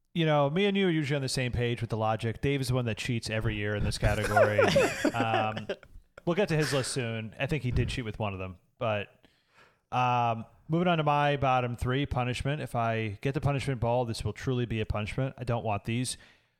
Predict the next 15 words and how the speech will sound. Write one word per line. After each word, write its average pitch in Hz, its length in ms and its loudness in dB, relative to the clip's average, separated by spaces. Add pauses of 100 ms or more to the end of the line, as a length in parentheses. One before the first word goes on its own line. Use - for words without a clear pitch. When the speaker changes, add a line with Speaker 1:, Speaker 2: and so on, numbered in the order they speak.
(280)
Speaker 1:
But 247 160 6
similar 262 480 6
to 220 100 8
Brandon, 185 680 4 (400)
Speaker 2:
<laughs> - 400 -12
Speaker 1:
I 208 440 4
don't 247 200 2
hate 262 200 0
these. - 400 -4
Like, 151 200 4
these 156 160 0
aren't, 196 180 2
like, 190 120 0
unbearable 160 540 2
songs. 156 640 0